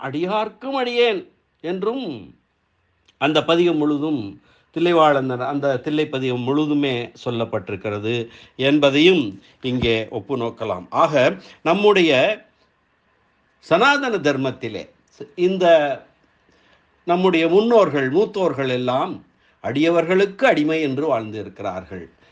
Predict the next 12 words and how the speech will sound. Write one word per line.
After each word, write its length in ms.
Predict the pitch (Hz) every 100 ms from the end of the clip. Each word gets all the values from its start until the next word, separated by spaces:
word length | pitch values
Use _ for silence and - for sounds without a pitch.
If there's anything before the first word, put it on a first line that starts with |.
| -
எம்பெருமானுக்கு 800 | 131 160 190 185 175 165 151 143
மட்டும் 520 | 165 180 - 254 240
அடியவன் 420 | 139 135 135 120
அல்ல, 460 | 107 107 101 95 92 - - _ _ _ -
பகவத், 420 | 143 139 196 196 - _ _ _ _ -
அ, 100 | 110 -
அ, 140 | 160 147 139 147 139 135 131 127 120 117 - -
கைங்கரியம் 580 | 160 180 180 160 156
மட்டுமல்ல, 840 | 151 165 - 214 180 147 120 117 98
பாகவத 640 | 135 180 240 269 269 240
கைங்கரியமே 1040 | 220 202 190 190 175 170 160 170 226 208 - - -
உத்தாரகம், 920 | 165 - 180 160 147 127 143 143 98